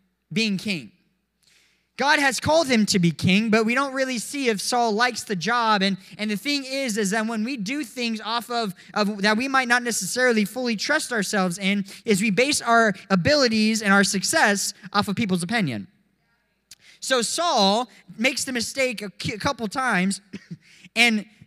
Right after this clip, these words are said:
disobeys God, so he gets good opinions from the people. God therefore says, "Saul, you have disobeyed me. You have co-, you have decided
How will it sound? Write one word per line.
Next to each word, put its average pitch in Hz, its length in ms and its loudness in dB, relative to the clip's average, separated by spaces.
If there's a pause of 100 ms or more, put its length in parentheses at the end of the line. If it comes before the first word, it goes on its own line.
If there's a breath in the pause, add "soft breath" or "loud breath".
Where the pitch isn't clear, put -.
(180)
disobeys 240 640 2
God, 202 460 8
so 220 260 2
he 254 240 2
gets 208 400 0 (300)
good 226 180 4
opinions 196 680 4
from 196 160 4
the 151 80 0
people. 135 360 0 (720 soft breath)
God 269 240 6
therefore 254 400 4
says, 220 580 6
"Saul, 254 680 2 (480 soft breath)
you 226 160 2
have 208 240 4
disobeyed 226 680 0
me. 165 380 -4 (300 loud breath)
You 190 120 -2
have 220 180 -4
co-, 240 120 -6
you 196 320 -8
have 202 320 -8
decided 262 600 -4